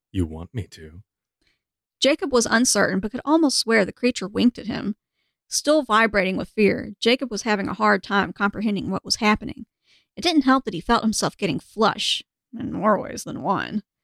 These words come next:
Speaker 1: "Let's make you a little more presentable,"
Speaker 2: the figure said, reaching down to brush the mud from Jacob's face. He reflexively flinched a little,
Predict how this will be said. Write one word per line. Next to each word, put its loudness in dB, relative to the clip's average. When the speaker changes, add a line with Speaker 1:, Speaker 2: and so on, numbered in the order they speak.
Speaker 1:
"Let's 0
make 2
you 2
a -4
little 4
more -4
presentable," -6
Speaker 2:
the 2
figure 2
said, -2
reaching 2
down 2
to 0
brush 2
the -2
mud 2
from 0
Jacob's 0
face. -4
He 4
reflexively 2
flinched 0
a 0
little, -10